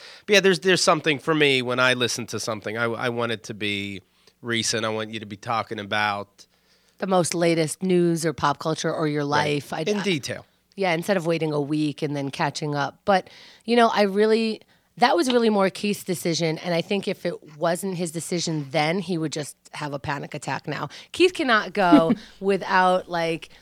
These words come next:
Speaker 2: you know, we might ha-, we might not have a, a show scheduled, but something fun or exciting or crazy might happen in, in his life. And he's like, "Let's go to the studio. Let's record this now." So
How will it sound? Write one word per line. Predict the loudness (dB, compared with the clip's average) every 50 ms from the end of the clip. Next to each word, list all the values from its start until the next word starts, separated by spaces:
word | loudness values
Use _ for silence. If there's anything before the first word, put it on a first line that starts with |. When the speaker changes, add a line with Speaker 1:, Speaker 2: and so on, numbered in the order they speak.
| _ _ _
Speaker 2:
you | 0
know, | 2 2
we | 2 4 4
might | 4 2 2 0
ha-, | -4 -4
we | -4 -2 0
might | 2 2 2
not | 2 2 2
have | 2 2 2
a, | 2 0 0 -4
a | -4 -2
show | 0 2 2 2 2
scheduled, | 0 -2 -2 0 0 0 -2 -4 -4 -4 -6 -6 -8 -10
but | -10 -4
something | -2 -2 -2 -2 -4 -6
fun | -6 0 2 4 4 4 2 0
or | -4
exciting | -8 -10 -4 -2 -2 0 0 -2 -2
or | -4 -6
crazy | -10 -6 -2 0 0 0 0 0
might | 0 0 0 2
happen | 4 2 4 2 -2 -2
in, | 0 0 -2 -2 -4 -8 _
in | -4 -4 -2 -2 -2 -4 -4 -4
his | -4 -4 -4 -2
life. | 0 0 0 0 -2
And | -4 -4
he's | -4 -2 -2
like, | -2 -4 -4 -8 -16 -8 0
"Let's | 0 0 0 4
go | 4 4 4
to | 4
the | 2 -2
studio. | -2 0 0 0 2 4 4 2 4
Let's | 4 2 0 0 -4
record | -6 -6 -2 0 2 2 2 0
this | -2 -4 -4 -4 -2
now." | 0 2 2 2 2 2 0
So | -2 0 2 2 2 2